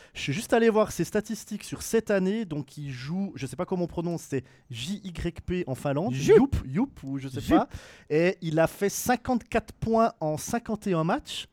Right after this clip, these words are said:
Speaker 2: Ok.
Speaker 1: dont, dont vingt buts. Et puis il joue à l'aile. Donc un ailier qui met vingt buts dans le championnat de Finlande, je pense que c'est pas si mal que ça.
Speaker 2: Mhm.
Speaker 1: Donc, euh, ça peut être une recrue intéressante
Speaker 2: En,
Speaker 1: pour
Speaker 2: en,
Speaker 1: le,
Speaker 2: en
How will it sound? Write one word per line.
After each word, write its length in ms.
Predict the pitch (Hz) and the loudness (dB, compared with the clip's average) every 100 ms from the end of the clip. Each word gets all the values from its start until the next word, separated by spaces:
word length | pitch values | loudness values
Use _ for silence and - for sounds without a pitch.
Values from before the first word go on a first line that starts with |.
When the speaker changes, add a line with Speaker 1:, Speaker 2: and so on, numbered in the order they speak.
| _ _ - | _ _ -10
Speaker 2:
Ok. 120 | 117 185 | 0 4
Speaker 1:
dont, 240 | 170 190 - 117 | 6 4 -2 0
dont 180 | 185 226 | 2 4
vingt 260 | 139 247 | 6 6
buts. 400 | 180 127 - - - _ _ _ _ - | 4 -2 -10 -18 -20 _ _ _ _ -6
Et 80 | 135 | -4
puis 180 | 170 175 | -4 -2
il 120 | 170 | 0
joue 160 | 208 214 | 4 6
à 80 | |
l'aile. 260 | 143 104 98 _ _ - | 4 0 -6 _ _ -12
Donc 160 | 131 156 | 0 4
un 100 | 180 | 4
ailier 360 | 214 214 247 | 4 4 0
qui 120 | - | 0
met 120 | 160 147 | 0 2
vingt 240 | 156 226 | 2 2
buts 180 | 208 220 | 0 -2
dans 100 | 180 | -2
le 60 | 170 | -2
championnat 320 | 190 180 170 | -2 -2 -2
de 60 | |
Finlande, 340 | - 165 185 - | 0 0 2 -2
je 60 | |
pense 160 | - 156 | -8 -10
que 80 | 143 | -8
c'est 180 | - 139 | -6 -6
pas 240 | - 196 | -2 -2
si 180 | - 196 | 0 -2
mal 140 | 175 - - | -2 -4 -8
que 80 | 160 | -6
ça. 260 | 139 180 311 - | -2 -2 -4 -4
Speaker 2:
Mhm. 280 | 117 156 - - - - - _ | 0 0 -2 -12 -20 -20 -20 _
Speaker 1:
Donc, 320 | - 139 - 147 | -6 -6 -2 0
euh, 160 | 139 | 0
ça 140 | - 131 | 0 -2
peut 160 | 147 | 0
être 200 | 185 - | -2 -2
une 80 | 165 | -4
recrue 400 | 135 147 - 185 | -2 -6 -4 -4
intéressante 680 | 165 165 151 151 - 175 - | -2 -2 -2 -4 -4 -6 -2
Speaker 2:
En, 60 | 156 | -2
Speaker 1:
pour 60 | 143 | 2
Speaker 2:
en, 40 | |
Speaker 1:
le, 120 | 139 | 2
Speaker 2:
en 40 | 139 | 2